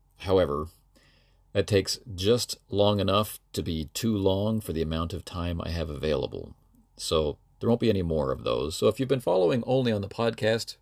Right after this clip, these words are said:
you will no longer be missing that secret ingredient of the days where I default to random rolls. But if you've been following on the blog, well, you're going to lose that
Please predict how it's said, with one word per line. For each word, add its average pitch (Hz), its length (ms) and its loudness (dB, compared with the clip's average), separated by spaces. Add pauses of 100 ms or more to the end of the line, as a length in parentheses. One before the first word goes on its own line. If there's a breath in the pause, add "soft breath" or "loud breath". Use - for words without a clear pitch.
(160)
you 92 120 -8
will 82 80 -2
no 117 160 2
longer 127 340 2
be 90 100 -2
missing 98 680 0 (360 soft breath)
that 90 360 -4
secret 107 420 -2
ingredient 82 680 -4
of 76 180 -10
the 73 40 -8
days 80 460 0 (180)
where 76 300 -4
I 71 160 -4
default - 460 -4
to 80 120 -8
random 71 460 -6
rolls. 62 480 -2 (1080 soft breath)
But 139 220 4
if 85 140 -8
you've 85 100 -8
been 85 100 -6
following 82 460 2
on 76 360 -4
the - 60 -12
blog, 73 500 -2 (1080)
well, 98 260 0
you're 85 200 -4
going 80 220 0
to 82 100 -2
lose 73 440 -2 (520 soft breath)
that - 320 -4